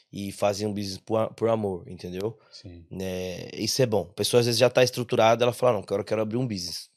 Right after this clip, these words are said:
Speaker 1: Da hora, entendeu? É, eu falei no começo algumas leis que eu acho do business que não funciona, certo?
Speaker 2: Sim.
Speaker 1: Que eu, que eu tenho uma lei, umas leizinhas que eu sigo, é o quê? Nunca fazer empréstimo pra você investir.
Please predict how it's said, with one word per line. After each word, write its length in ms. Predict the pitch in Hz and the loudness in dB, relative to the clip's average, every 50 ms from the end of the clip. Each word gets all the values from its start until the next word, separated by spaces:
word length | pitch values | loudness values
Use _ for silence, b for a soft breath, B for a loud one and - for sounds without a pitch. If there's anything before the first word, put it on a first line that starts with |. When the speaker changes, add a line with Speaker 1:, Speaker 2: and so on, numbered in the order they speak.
| _ _ _ _ _ | _ _ _ _ _
Speaker 1:
Da 240 | - 87 92 110 107 | -8 2 4 6 6
hora, 280 | 101 98 95 90 85 _ _ | 6 4 2 -2 -6 _ _
entendeu? 400 | - 98 95 92 92 107 113 113 B B B B B B B B B B B B _ _ _ _ _ - | -20 -16 -12 -4 0 0 0 0 B B B B B B B B B B B B _ _ _ _ _ 6
É, 640 | 113 117 113 110 110 107 104 98 98 101 95 - - - | 6 8 8 8 6 6 4 2 0 0 -2 -2 -6 -10
eu 180 | - - - 107 | -12 -8 -8 -8
falei 280 | - - 110 110 117 120 | 0 2 4 4 4 2
no 100 | 123 113 | 0 0
começo 360 | - 123 117 117 110 - 117 | -2 0 0 0 0 0 -2
algumas 340 | 104 110 117 117 113 104 - | -2 0 0 0 0 0 0
leis 300 | 101 107 110 110 104 - | -2 0 0 0 0 0
que 80 | - | 0
eu 100 | 107 101 | 2 4
acho 240 | 101 98 95 - - | 4 4 2 -2 -6
do 80 | 107 101 | -8 -6
business 300 | 92 101 95 95 90 - | -6 -6 -6 -6 -6 -8
que 100 | - 101 | -6 -6
não 100 | 101 101 | -8 -6
funciona, 640 | - 107 101 98 - 107 107 104 98 90 87 - - | -6 -10 -10 -6 -4 -2 -2 0 -2 -4 -8 -12 -14
certo? 460 | - - - - 95 101 104 - - | -12 -8 -4 0 0 0 0 -2 -6
Speaker 2:
Sim. 220 | - 92 85 87 87 - | -12 -14 -14 -16 -16 -6
Speaker 1:
Que 100 | - 98 | -4 -2
eu, 220 | 98 92 87 - _ _ | -2 -2 -4 -10 _ _
que 80 | - - | -14 -14
eu 40 | 95 | -6
tenho 260 | - - 120 131 131 | 0 2 4 4 4
uma 380 | 120 113 107 - - 110 110 107 | 2 0 -2 -4 0 2 4 4
lei, 260 | 107 107 110 107 104 | 4 4 2 0 2
umas 160 | 107 104 101 | 0 0 0
leizinhas 480 | 104 107 104 107 92 92 104 104 95 - | 0 -2 -2 -2 -2 -4 -4 -4 -6 -6
que 80 | - | -6
eu 80 | 107 101 | -6 -6
sigo, 280 | - - 117 120 123 | -4 -4 -4 0 2
é 40 | 135 | 2
o 60 | 131 | 2
quê? 280 | 135 - - 117 101 B B B B B B B B B B B _ | 2 0 -2 -2 -2 B B B B B B B B B B B _
Nunca 300 | - 120 143 131 - 180 | -4 -2 -2 -2 -2 -4
fazer 340 | 160 - 147 139 123 110 120 | 2 4 6 6 6 4 0
empréstimo 640 | 127 131 131 - 113 117 131 131 117 - - 110 110 | -2 -2 0 2 6 6 6 6 6 0 0 -2 -4
pra 220 | 104 - - 113 110 | -2 2 4 4 4
você 500 | 110 113 110 107 - - - 110 110 110 | 6 4 0 -2 -2 -2 0 0 0 0
investir. 520 | 107 104 110 107 - - - 98 85 - | 0 0 -2 -2 -2 -4 -4 -6 -8 -10